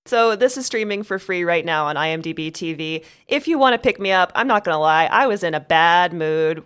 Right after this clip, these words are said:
before I was gonna watch this, and I was like, "I have to watch this movie." I, you know, I remember it being fine. I put it on, and I was just immediately, it, it changed my mood. It really turned it around.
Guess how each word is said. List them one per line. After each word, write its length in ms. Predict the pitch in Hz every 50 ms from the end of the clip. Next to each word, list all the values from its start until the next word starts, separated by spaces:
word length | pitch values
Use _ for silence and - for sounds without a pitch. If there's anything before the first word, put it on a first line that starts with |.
| _ -
before 280 | 190 202 - 180 165 160
I 120 | 160 160
was 100 | 165 165
gonna 160 | - 175 165
watch 320 | 165 160 156 160 160 - -
this, 240 | 180 165 160 170
and 100 | - 160
I 40 | 143
was 100 | 151 160
like, 160 | - 143 -
"I 60 | - -
have 180 | 285 285 294
to 80 | - 294
watch 240 | 269 269 269 - -
this 160 | 269 254 -
movie." 540 | 254 214 208 208 202 214 208 202 202 196 - - - - _ _ -
I, 60 | 160
you 120 | 165 190 180
know, 60 | 165
I 40 | 165
remember 260 | 185 247 262 254 262
it 120 | 247 247
being 200 | 247 226 214 208
fine. 560 | 208 - 165 156 160 165 165 160 160 160 160 - -
I 100 | 180 190
put 180 | - 262 247
it 80 | 240 214
on, 340 | 190 185 185 185 180 185 -
and 160 | - 180 160
I 120 | 160 175
was 180 | 170 170 175 -
just 220 | 185 180 170 -
immediately, 920 | - 185 185 180 180 175 170 170 170 165 - 170 165 156 156 151 143 - - -
it, 260 | 160 185 - - - -
it 160 | - 208 202
changed 360 | - - 214 185 175 180 175 -
my 140 | 165 147
mood. 220 | 139 135 - - 147
It 80 | 127
really 180 | 143 165 160 156
turned 260 | 151 - 160 143 147
it 80 | 151 139
around. 380 | 139 135 131 131 135 135 135